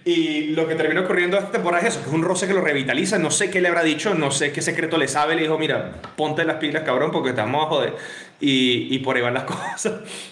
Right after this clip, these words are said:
Y vamos, básicamente eso, o sea, se ha convertido en, en un mu-, una muy buena alternativa al momento de buscar, eh, la cabeza de Erling Haaland, que era, digamos, lo que le venía faltando en el Dortmund, era, digamos, un poco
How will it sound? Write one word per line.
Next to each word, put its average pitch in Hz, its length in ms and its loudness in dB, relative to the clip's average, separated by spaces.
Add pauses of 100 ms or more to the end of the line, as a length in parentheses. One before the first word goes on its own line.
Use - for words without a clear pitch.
Y 143 400 0
vamos, 170 340 -2
básicamente 180 420 0
eso, - 140 -2
o - 20 -10
sea, 131 160 -2
se 123 100 -4
ha - 20 -6
convertido 151 420 0
en, 139 580 0
en 117 480 -2
un 135 320 0
mu-, 175 300 0
una 139 140 0
muy 165 140 2
buena 151 760 0 (420)
alternativa 139 640 0
al 143 80 -2
momento 127 320 -2
de 151 100 4
buscar, 123 420 0
eh, 135 500 0
la 123 160 -2
cabeza 143 320 0
de 139 60 -2
Erling 135 200 -2
Haaland, 151 520 -2
que 117 420 -2 (120)
era, 147 220 2
digamos, 131 260 0
lo 143 100 -2
que 139 60 -4
le 127 60 0
venía 120 160 2
faltando 131 280 0
en 135 40 0
el 120 100 0
Dortmund, 165 380 -2
era, 131 380 2
digamos, 123 240 0
un 117 100 -4
poco 135 480 -2